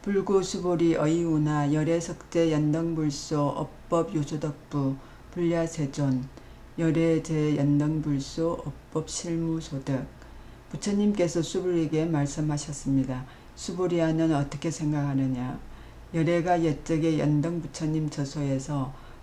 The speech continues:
법을 얻은 바가 있느냐? 아닙니다, 세존. 열애께서 연등 부처님 저소에 계실 적에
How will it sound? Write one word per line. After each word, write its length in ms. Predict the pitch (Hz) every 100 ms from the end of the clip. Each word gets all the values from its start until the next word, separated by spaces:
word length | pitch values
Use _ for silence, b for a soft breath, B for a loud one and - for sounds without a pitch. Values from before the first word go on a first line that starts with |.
| -
법을 280 | 160 170 165
얻은 340 | 156 156 156
바가 260 | 156 151 147
있느냐? 640 | 139 135 135 139 131 135
아닙니다, 560 | - 151 151 151 143 139
세존. 480 | - 135 143 135 135 B B B
열애께서 540 | 160 160 165 170 160 151
연등 420 | 151 147 160 160
부처님 540 | 139 - 147 147 147
저소에 460 | 143 147 - 143 139
계실 360 | 143 139 147 139
적에 460 | 143 131 160 202